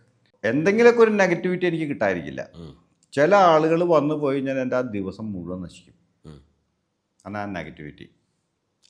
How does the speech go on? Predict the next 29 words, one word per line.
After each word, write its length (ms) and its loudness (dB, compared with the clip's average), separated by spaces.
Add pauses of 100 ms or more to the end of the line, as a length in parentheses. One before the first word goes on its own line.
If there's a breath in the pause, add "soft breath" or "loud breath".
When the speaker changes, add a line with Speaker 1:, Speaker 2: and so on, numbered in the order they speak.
Speaker 1:
അതിനൊന്നും 400 -6
ഇല്ല 380 -2
എന്ന് 180 -2
പറഞ്ഞിട്ട് 360 -4
ഞാൻ 380 -8
സിമ്പിളായിട്ട് 640 -6
കണ്ടുകൊണ്ട് 500 -10
തള്ളിക്കളയാനൊന്നും 600 -12
പറ്റില്ല. 280 -20 (720)
Speaker 2:
അങ്ങ് 160 0
ഇതെങ്ങനെ 360 -2
അത് 460 -8
ഓവർകം 420 -6
ചെയ്യും? 200 -20 (800)
Speaker 1:
നമ്മൾ 380 0
നമ്മളുടേതായിട്ടുള്ള 960 2
സൈക്കോളജിക്കൽ 680 0
രീതികൾ 400 -4
നമ്മളങ്ങ് 500 -4
സ്വീകരിക്കും. 460 -10 (160)
പ്രൊട്ടക്ഷൻ 440 -10
ഷീൽഡ് 320 -10
ഇടുക 360 -12 (120)
എന്നൊക്കെ 260 -14
പറയും. 300 -14 (120)
അങ്ങനെയൊക്കെ 400 -14
ചെയ്ത് 260 -16
നമ്മൾ 240 -14
അതിനങ്ങ് 440 -16